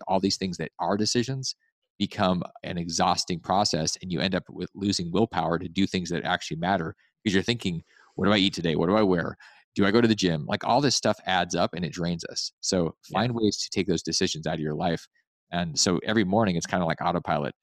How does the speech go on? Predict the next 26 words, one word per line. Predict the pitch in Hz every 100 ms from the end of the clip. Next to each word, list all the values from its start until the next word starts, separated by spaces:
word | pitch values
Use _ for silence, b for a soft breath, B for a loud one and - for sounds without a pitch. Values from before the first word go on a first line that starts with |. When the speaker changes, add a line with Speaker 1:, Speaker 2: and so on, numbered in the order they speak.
| -
Speaker 1:
And |
by | 87
the | 85
time | 110 107
I, | 92 85 - _ _ -
I | 92
get | 101
done | 95
with | 104
those | 127 -
things, | 92 87
I'm | 95
ready | 98 101
to |
go | 85 82
create. | - 82 82 76 - - -
And | 85
so | 92 82
my, | 87 78 -
my | 90
morning | 92 110 104 95
ends | 85
up | 78
being | 87
about | 85 78 -
creation, | 92 92 92 85